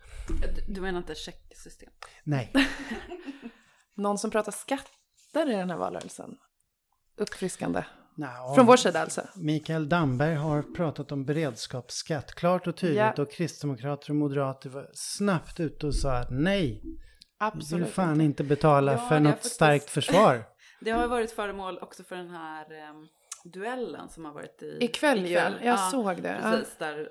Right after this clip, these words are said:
Speaker 1: Ulf Kristersson ju verkar upprepa det, att, eh, absolut inga mer, eh, skatter för höginkomsttagare.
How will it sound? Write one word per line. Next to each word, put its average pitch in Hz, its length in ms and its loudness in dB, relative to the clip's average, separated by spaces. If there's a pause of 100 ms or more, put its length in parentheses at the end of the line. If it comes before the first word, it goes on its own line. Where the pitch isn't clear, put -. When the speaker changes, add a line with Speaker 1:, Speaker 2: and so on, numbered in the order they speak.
Speaker 1:
Ulf 160 220 -12 (320)
Kristersson 151 520 -12
ju 143 80 -14
verkar 143 260 -14
upprepa - 440 -14
det, - 180 -14
att, - 320 -18
eh, - 60 -16 (520)
absolut 175 640 -18
inga - 260 -16
mer, - 240 -16 (440)
eh, - 380 -20
skatter - 420 -20
för - 220 -20 (120)
höginkomsttagare. - 720 -20